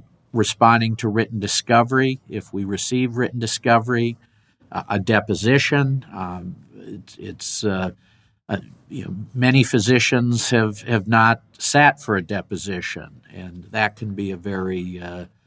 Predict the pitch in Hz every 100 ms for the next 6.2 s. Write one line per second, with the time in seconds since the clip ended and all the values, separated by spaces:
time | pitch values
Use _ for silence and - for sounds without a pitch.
0 | _ _ _ 98 87 80 - - - 113
1 | 101 - 98 92 87 101 92 76 - -
2 | 107 104 - _ _ _ - 113 120 120
3 | 113 117 - 113 110 117 107 110 92 147
4 | 151 143 135 127 123 110 104 104 113 107
5 | 107 107 - 107 104 - 117 107 104 101
6 | 95 92